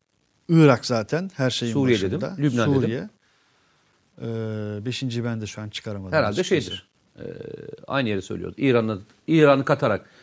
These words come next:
Speaker 2: beş başkent izlemek istemiştir herhalde.
Speaker 1: Şimdi o, buradan alışımın sebebi şu.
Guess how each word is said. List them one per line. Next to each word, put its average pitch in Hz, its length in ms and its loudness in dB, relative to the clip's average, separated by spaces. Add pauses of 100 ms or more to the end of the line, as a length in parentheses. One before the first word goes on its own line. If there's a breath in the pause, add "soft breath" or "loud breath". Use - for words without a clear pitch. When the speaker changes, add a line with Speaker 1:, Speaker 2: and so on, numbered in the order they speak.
(180 soft breath)
Speaker 2:
beş 156 240 4
başkent 143 420 6
izlemek 101 300 -6
istemiştir - 380 -10
herhalde. 85 340 -10 (240)
Speaker 1:
Şimdi 175 340 -2
o, - 160 -4 (380)
buradan 196 440 4
alışımın 196 360 2
sebebi 170 400 2
şu. - 280 -4